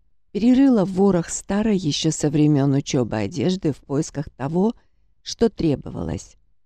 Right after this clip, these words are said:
Хм, чёрная юбка и белая блузка. Я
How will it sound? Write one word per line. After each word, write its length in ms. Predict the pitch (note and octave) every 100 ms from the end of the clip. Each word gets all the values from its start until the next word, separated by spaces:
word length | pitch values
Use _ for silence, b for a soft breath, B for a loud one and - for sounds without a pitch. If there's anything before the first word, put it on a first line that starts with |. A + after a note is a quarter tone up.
| _ _ _ _ _ -
Хм, 180 | F#3 E3+ _ _ _ _ _
чёрная 500 | - G#3+ A3 G3 D#3+
юбка 600 | C3+ D#3 G3+ - A3 A3 - _
и 80 | D#3+
белая 480 | C3 D3 D#3 F3+ E3+
блузка. 680 | E3+ D3+ B2 - - - - _ _ _ _ _ _ _ _ _ _ _
Я 440 | - D#3+ D#3+ D#3+